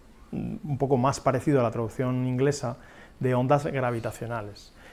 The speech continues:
Entonces, el uso ha sido muy dual, es decir, se ha usado los dos, y que yo sepa, están aceptados ahora mismo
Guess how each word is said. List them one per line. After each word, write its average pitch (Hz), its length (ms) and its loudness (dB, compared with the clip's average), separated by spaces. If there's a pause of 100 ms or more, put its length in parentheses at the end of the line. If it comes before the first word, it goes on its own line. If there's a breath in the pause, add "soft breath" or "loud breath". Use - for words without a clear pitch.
(220 loud breath)
Entonces, 156 640 0
el 131 180 2
uso 175 460 0 (100)
ha 127 120 -2
sido 151 680 4
muy 147 200 2
dual, 131 500 2
es 127 100 -6
decir, 120 240 -6
se - 120 -4
ha 127 40 4
usado 143 360 2
los 110 180 -4
dos, 113 300 -8
y 123 320 -6
que 120 180 -6
yo 127 80 0
sepa, 147 580 2
están 135 360 -2
aceptados 113 640 -4
ahora 120 180 -4
mismo 131 480 -4